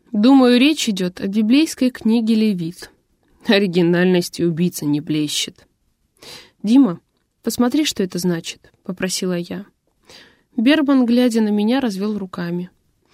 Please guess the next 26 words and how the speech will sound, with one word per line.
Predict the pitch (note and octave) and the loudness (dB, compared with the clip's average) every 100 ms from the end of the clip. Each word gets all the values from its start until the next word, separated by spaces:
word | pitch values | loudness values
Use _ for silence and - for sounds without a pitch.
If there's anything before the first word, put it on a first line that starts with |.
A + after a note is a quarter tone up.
| - - _ _ _ | -20 -20 _ _ _
Выражение | G#3+ A3+ A#3 D4 D4 | -2 2 4 6 4
хорошо | A#3+ A#3 A3+ C4+ B3+ | 4 0 0 2 2
известно | A3 B3+ A#3+ | 2 0 -2
даже | G#3 G#3+ G3+ | -2 -2 -2
тем, | F#3 C#4 | 0 0
кто | C#4 - | 0 0
Библии | F#3+ A#3+ A3+ F#3 | 0 2 2 2
никогда | F3+ F3+ F#3+ A3+ | 0 -2 -2 0
не | A#3+ | 2
читал. | A3+ - F#3+ F3+ F#3 _ _ _ _ _ | 0 -6 -6 -6 -8 _ _ _ _ _
«Око | A3+ A3+ F#3 | -2 0 -2
за | E3+ E3+ | -4 -2
око, | F3 A3 - D#4 _ _ _ | -2 -4 -6 -10 _ _ _
зуб | G#3+ F3+ A#3 - | -4 -2 -2 -6
за | G3 F3+ E3+ | -6 -4 -2
зуб». | F#3 G#3 _ _ _ _ _ _ _ _ _ _ | -4 -6 _ _ _ _ _ _ _ _ _ _
Выходит, | F#3+ F#3+ G#3 F#3 F#3 | -4 -2 0 0 0
это | F#3 F#3 | -2 -4
чья-то | - F#3+ F3+ E3+ | -4 -4 -4 -4
месть? | E3 G#3+ C#4+ - - _ _ _ _ _ _ _ _ _ | -2 -2 -4 -10 -20 _ _ _ _ _ _ _ _ _
«Давай | A#3 C#4+ | -2 0
предоставим | G4 A#3+ A3 A3+ C4 B3 A3+ | 0 0 0 0 2 2 2
полиции | A#3 A#3 G#3 F#3 - F#3 | 0 2 2 -2 -4 -6
заниматься | F3 F3 F3+ F3+ F3+ F#3+ | -4 -2 0 -2 -4 -10
всем | - - F3 | -10 -6 -6
этим», | - F3 - F3+ F#3 | -6 -8 -8 -10 -12